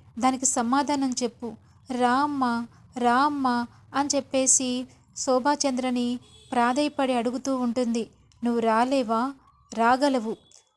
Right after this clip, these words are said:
వచ్చి ఆ అపూర్వకి తగిన సమాధానం చెప్పు, నాకు తోడుగా ఉండు అని చెప్పి పాపం ఫోటో దగ్గరే కూర్చుని తలకి కొట్టుకుంటూ మాట్లాడుతూ ఉంటుంది. అమ్మా భూమి,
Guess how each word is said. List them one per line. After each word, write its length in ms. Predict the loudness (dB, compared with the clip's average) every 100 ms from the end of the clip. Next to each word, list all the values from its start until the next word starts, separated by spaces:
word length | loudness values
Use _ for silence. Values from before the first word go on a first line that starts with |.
| -6
వచ్చి 540 | -4 -2 -2 -2 -6 -12 _
ఆ 60 | -4 -2 -2
అపూర్వకి 800 | -4 0 -2 0 -2 -2 -4 -6 -4 -2
తగిన 240 | 0 -2
సమాధానం 760 | -2 -2 -2 -2 -2 -2 -2 -4
చెప్పు, 320 | -6 -6 -10 -12 _ -20 -2
నాకు 220 | -2 -2
తోడుగా 520 | -2 2 2 2 0
ఉండు 420 | 0 -2 -2 -4 -6 _ _
అని 160 | -6 -4 -2
చెప్పి 460 | -4 -4 -4 -4 -6 -14 -20 _
పాపం 320 | -2 2 0
ఫోటో 380 | 0 -2 2 2
దగ్గరే 560 | 2 -2 -2 -2 -2 -6 _ _ -8
కూర్చుని 640 | -6 -4 -4 0 -2 -2 -8 _ _
తలకి 640 | 2 2 0 -4 -4 -4 -8 _
కొట్టుకుంటూ 540 | -4 -4 -6 -6 -4 -4
మాట్లాడుతూ 680 | -2 -4 -2 -4 -2 -4 -4
ఉంటుంది. 540 | -4 -2 -2 -4 -6 _ _ _ _ _ _ _ _
అమ్మా 460 | -2 2 4 2 0 -6 _ _
భూమి, 520 | -6 -2 -2 0 -4